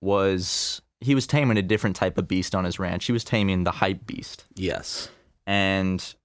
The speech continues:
Speaker 1: from that point on, the three of them had a polyamorous relationship, and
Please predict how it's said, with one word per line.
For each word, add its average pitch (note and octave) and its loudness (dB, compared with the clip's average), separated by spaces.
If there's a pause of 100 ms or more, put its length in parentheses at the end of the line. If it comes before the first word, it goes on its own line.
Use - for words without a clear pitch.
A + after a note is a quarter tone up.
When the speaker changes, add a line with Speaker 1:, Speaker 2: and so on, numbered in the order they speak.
(260)
Speaker 1:
from G#2+ -2
that G#2 0
point A2 2
on, G#2 4
the G2+ 2
three A2 2
of G#2 0
them G#2+ 0
had G#2 0
a F#2+ 0 (140)
polyamorous G2+ 0
relationship, G#2+ 0 (200)
and G#2+ 0